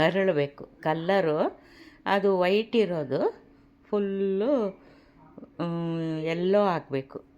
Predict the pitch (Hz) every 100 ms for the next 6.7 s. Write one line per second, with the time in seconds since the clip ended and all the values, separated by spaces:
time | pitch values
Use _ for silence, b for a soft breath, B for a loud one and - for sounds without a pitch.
0 | 156 147 160 165 - 143 143 156 175 160
1 | 170 185 151 151 165 165 143 139 131 127
2 | 123 - B B B B 220 277 277 277
3 | 214 196 208 254 254 220 180 175 165 -
4 | 185 190 160 175 175 165 156 - 151 151
5 | - 160 147 147 143 - 156 285 - B
6 | B B B - 214 220 214